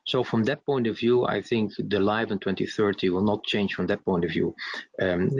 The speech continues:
just give an example. I moved here into a new apartment building, which just was constructed. Well, that will be still there in twenty thirty. So I think that will not change. We will still live in homes. We will still go to work on a bicycle or a car. We will still go to restaurants and theater.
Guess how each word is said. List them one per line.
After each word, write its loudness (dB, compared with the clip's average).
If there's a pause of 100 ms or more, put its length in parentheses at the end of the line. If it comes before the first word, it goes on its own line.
(100)
just 0
give -2
an 0
example. 0
I -2
moved 2
here 2
into 0
a 2
new 4
apartment 0
building, 2
which 0
just -2
was 0
constructed. -2
Well, -4
that -4
will 0
be 2
still 2
there 0
in -8
twenty -4
thirty. -2 (480)
So -2
I -2
think 0
that -4
will 0
not -4
change. -2
We 0
will 2
still 0
live 0
in 0
homes. 0
We 4
will 2
still 0 (160)
go 2
to -2
work 4 (160)
on 2
a 2
bicycle 0
or 2
a -2
car. -2 (380)
We 2
will 2
still 2
go 2
to 0
restaurants 0
and -2
theater. 0